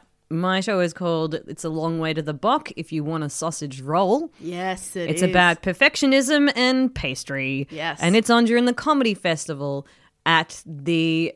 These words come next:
Speaker 1: Forum in Melbourne in the reception room. But if you
Speaker 2: Ooh.
Speaker 1: can just go to lauren bock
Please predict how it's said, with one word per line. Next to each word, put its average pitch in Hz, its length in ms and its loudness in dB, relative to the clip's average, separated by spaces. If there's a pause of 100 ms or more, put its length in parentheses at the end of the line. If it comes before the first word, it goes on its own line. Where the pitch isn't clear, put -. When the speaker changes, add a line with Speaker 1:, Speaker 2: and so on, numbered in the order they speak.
(140)
Speaker 1:
Forum 262 720 2
in 208 220 0
Melbourne 202 580 0
in 165 140 -4
the 165 100 -4
reception 160 600 -10
room. 202 580 -10
But - 140 -4
if 160 80 -6
you 165 60 -14
Speaker 2:
Ooh. - 20 -16
Speaker 1:
can 180 120 -2
just 160 140 -8
go 151 120 -6
to 143 80 -4
lauren 180 400 -2
bock 170 360 -2